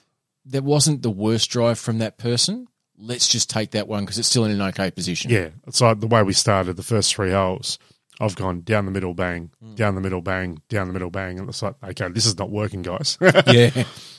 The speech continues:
Speaker 2: But anyway, so we had, uh, we had to take, what are we? It was two more of Dad's drives in the last five holes. Everyone else had taken theirs.
Speaker 1: Mm-hmm.
Speaker 2: And Dad doesn't hit it as long.
Speaker 1: No.
Speaker 2: So I thought on the, and our,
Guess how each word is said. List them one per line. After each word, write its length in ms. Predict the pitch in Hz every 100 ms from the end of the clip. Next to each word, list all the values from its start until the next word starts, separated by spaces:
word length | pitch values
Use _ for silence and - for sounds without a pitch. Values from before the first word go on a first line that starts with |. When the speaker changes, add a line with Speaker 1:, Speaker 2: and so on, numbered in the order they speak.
| _
Speaker 2:
But 80 | 170
anyway, 180 | 165 120
so 200 | - 147
we 100 | 139
had, 280 | 135 151 143
uh, 340 | 123 113 107 107
we 100 | 120
had 100 | 131
to 80 | -
take, 400 | 120 107 104 - _ _ _ _ _ _ _ _ _
what 180 | - 135
are 160 | 117 101
we? 160 | 95
It 120 | 113 107
was 340 | 104 90 - -
two 340 | - 147 147
more 220 | 120 104 101
of 100 | 87
Dad's 320 | 101 98 87
drives 560 | 104 98 92 92 98 98
in 40 |
the 60 | 92
last 360 | 92 92 - -
five 360 | 110 95 90
holes. 400 | 98 92 92 110 120
Everyone 260 | 110 101
else 160 | 95 -
had 80 | 131
taken 320 | - 90 85
theirs. 380 | 82 90 127 -
Speaker 1:
Mm-hmm. 220 | 113 113 107 - _ -
Speaker 2:
And 120 | 113
Dad 180 | 127 151
doesn't 260 | 120 104 95
hit 160 | 90
it 60 | 87
as 160 | 92 92
long. 320 | 87 104 165 _ _ _
Speaker 1:
No. 360 | 113 107 92 87
Speaker 2:
So 220 | - 120
I 40 | 113
thought 280 | - 120 123
on 160 | 131
the, 200 | 117 117
and 120 | 120
our, 240 | 117 113